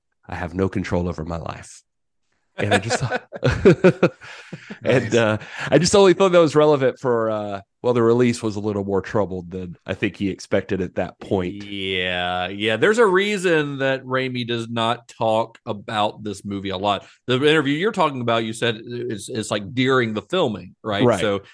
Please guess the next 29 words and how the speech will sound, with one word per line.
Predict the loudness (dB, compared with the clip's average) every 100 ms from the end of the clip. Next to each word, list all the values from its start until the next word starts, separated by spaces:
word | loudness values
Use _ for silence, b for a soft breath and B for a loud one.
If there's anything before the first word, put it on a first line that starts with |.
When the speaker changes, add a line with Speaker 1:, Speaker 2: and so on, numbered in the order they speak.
| B -2
Speaker 3:
he |
doesn't | -2 0
know | 0
what's | 0
gonna | -4 -2
happen. | -2 -2 -4 -8 b b b -4
But | 0 0 -2 b b b
yeah, | 0 0
the, | 0 -8 -12 -8
Raimi, | -2 0 0 0
if | -2 -2
you | 0
watch, | 0 0 -4 -16 _
you | -4 -4 -4 -14 _
know, | -20 -20 -12 -8
I |
think | -6 -2
me | -2
and | 0
Gary | 0 2
both | 0 -2
watched | -4 -4 -6
this | -6
on | -4 -4 -4
the | -6 -6
Shout | -6 -6 -6
Factory | -8 -8 -10 -10
Blu-ray, | -4 -2 0 0 0 0 -2 b b b _ -8
um, | -4 -2 -2 -4 -8 -12